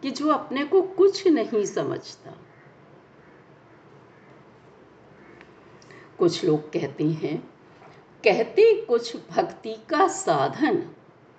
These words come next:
है उसका ही ज्ञान, कहें अन्य एक दूजे पर आश्रित हैं भक्ति ज्ञान। अब वो असल में भक्ति के साधन बतला रहे हैं,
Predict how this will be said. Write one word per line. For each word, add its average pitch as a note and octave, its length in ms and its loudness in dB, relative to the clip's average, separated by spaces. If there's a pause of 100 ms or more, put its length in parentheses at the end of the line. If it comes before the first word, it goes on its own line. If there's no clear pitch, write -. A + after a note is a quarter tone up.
(160)
है C#4 340 4
उसका E3+ 480 2
ही D#3 300 -2
ज्ञान, C3+ 680 -6 (920)
कहें B3+ 580 2
अन्य D4+ 640 4 (480)
एक E4+ 200 2
दूजे D#4 800 2
पर D3+ 200 0 (460)
आश्रित D3+ 580 -4
हैं C4 380 -2
भक्ति C4+ 480 -2
ज्ञान। C4 520 -8 (3000)
अब A3+ 200 0
वो F#4 180 6
असल F#3+ 440 0
में G4+ 320 -2
भक्ति G3+ 300 -6
के - 140 -4
साधन - 440 0
बतला C#3 380 -4
रहे B2 360 -6
हैं, B2 340 -8